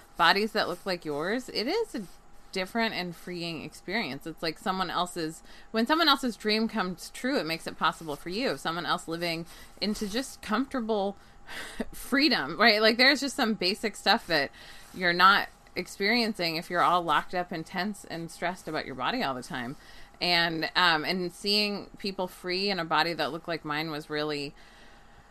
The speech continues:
um, a wake-up call for me. And what I love is these days, now in twenty twenty-one, I'm an aerobics instructor, uh,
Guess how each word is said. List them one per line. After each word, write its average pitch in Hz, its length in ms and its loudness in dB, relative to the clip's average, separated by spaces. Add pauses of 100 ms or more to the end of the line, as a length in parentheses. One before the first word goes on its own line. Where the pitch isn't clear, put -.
(360)
um, 170 400 6
a 175 80 2
wake-up 175 380 2
call 294 220 6
for 320 180 2
me. 359 280 -2
And 180 420 2
what 185 180 4
I 180 80 8
love 175 460 6
is 165 340 -2
these 202 240 -2
days, 190 480 -2
now 196 520 4
in 180 260 -2
twenty 185 340 -4
twenty-one, 180 720 0
I'm 165 220 2
an 175 80 0
aerobics 175 460 0
instructor, 165 800 -2
uh, 156 460 4